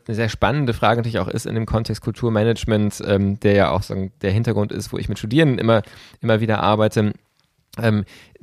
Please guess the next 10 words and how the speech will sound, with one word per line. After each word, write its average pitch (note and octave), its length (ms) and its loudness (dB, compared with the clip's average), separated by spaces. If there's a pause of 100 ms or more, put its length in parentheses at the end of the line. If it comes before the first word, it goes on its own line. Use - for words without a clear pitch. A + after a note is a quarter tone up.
(220)
der B2 100 4
Bereich A#2 260 0
digitale C3 680 2
Einnahmen, F2+ 520 2
also F2 160 -4
nicht G2+ 160 -2
digitale G2 340 -2
<laughs> - 20 0
Einnahmen, B2+ 440 2
e-, A2 240 -2